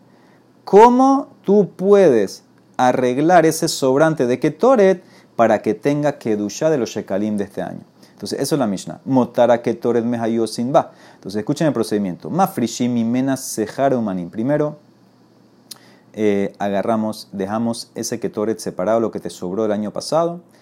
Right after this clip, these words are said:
y pones una cantidad de plata para pagarle a los trabajadores que valga lo mismo que ese ketoret. Umehaleli nota alma ota umanim. Y pasamos la kedusha del ketoret, que tiene kedusha el año pasado, a estas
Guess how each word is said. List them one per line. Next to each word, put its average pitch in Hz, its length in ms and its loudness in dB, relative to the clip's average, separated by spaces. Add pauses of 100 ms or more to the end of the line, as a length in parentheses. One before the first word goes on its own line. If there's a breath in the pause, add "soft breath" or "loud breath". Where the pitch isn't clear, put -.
(380 soft breath)
y 139 300 0 (180)
pones 131 380 -2
una 143 300 -4
cantidad 113 420 0
de 120 140 0
plata 135 600 -2
para 104 280 0
pagarle 120 340 2
a 139 40 0
los 127 120 -2
trabajadores 95 880 -4
que 101 140 -6
valga 113 320 0
lo 101 140 -2
mismo 123 260 -2
que 104 80 -6
ese 95 160 -8
ketoret. 90 360 -10 (380 soft breath)
Umehaleli 104 640 0
nota 107 240 -4 (100)
alma 107 500 -4
ota 104 260 -8
umanim. 107 380 -4 (360)
Y 120 160 0
pasamos 107 800 -4
la 107 180 -6
kedusha 107 560 -4
del 107 220 -4
ketoret, 127 440 -4
que 107 60 -2
tiene 113 220 -2
kedusha 104 260 -2
el 117 80 -2
año 120 160 -2
pasado, 143 400 0
a 131 140 8
estas 170 580 2